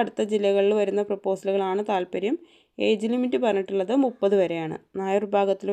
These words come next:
വരുന്ന പ്രപ്പോസലുകളാണ് താല്പര്യം എന്നും കൂടി അറിയിക്കുന്നുണ്ട്. അടുത്തത് മുപ്പത്തിമൂന്ന് വയസ്സുള്ള പല്ലവിയുടെ ഡീറ്റെയിൽസ് വാങ്ങിക്കാം. പല്ലവിക്ക് എം എസ് സി ആണ്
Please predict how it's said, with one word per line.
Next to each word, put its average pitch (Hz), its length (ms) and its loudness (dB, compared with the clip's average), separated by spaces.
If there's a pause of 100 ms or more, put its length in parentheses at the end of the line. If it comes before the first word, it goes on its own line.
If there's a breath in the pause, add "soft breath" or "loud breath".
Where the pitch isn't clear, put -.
വരുന്ന 190 280 -2
പ്രപ്പോസലുകളാണ് 190 800 -4
താല്പര്യം 185 380 -2
എന്നും 180 140 -4
കൂടി 180 180 -2 (160)
അറിയിക്കുന്നുണ്ട്. 170 540 -8 (640)
അടുത്തത് 196 440 -2 (640 loud breath)
മുപ്പത്തിമൂന്ന് 226 680 -2
വയസ്സുള്ള 208 420 -2
പല്ലവിയുടെ 208 440 2 (100)
ഡീറ്റെയിൽസ് 190 420 -6
വാങ്ങിക്കാം. 196 420 -4
പല്ലവിക്ക് 202 560 0 (640 soft breath)
എം 214 160 2
എസ് 202 120 -2
സി 247 140 -2
ആണ് 208 120 -2